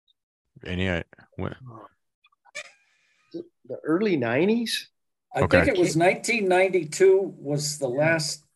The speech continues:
Speaker 3: year that a grizzly bear was legally hunted in Montana.
Speaker 1: Okay.
Speaker 3: And obviously, that's kinda
Speaker 1: Yeah.
Speaker 3: strange since they were listed as
Speaker 2: Yeah.
Speaker 3: threatened, but, um, not endangered until, I think, ninety-six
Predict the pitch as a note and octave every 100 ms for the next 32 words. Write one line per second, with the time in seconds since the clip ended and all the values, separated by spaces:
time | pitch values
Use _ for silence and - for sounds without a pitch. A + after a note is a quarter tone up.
0 | _ _ D3 D3+ E3 E3 D3+ - C3 C3
1 | - D#3 D3 D3 D3 D3 D3 C3+ B2 -
2 | - B2 D#3 D3+ D3 D3+ C#3+ D3 D3+ C#3+
3 | C#3 C#3+ C#3+ C#3 C#3+ D3 D3 D3 - -
4 | - F#2+ - - - - _ _ D3 F#3+
5 | G3 F#3+ - D#3 D3+ D3+ E3+ D#3 D3 -
6 | E3 D3+ D3 D3 D3 C#3+ C3+ B2 D3 F3
7 | - G#2+ A#2 - _ _ _ _ _ _
8 | A#2+ - A#2+ E3 D3 B2 A#2+ B2 C3 A#2+
9 | C#3 C#3 C3 A#2 - _ C#3+ D#3+ D#3 D3
10 | C3+ D#3 D#3+ C#3+ B2+ B2 A#2+ B2+ B2 B2
11 | D3 B2 A#2+ C3 B2 G#2+ - - - C3+
12 | B2 - -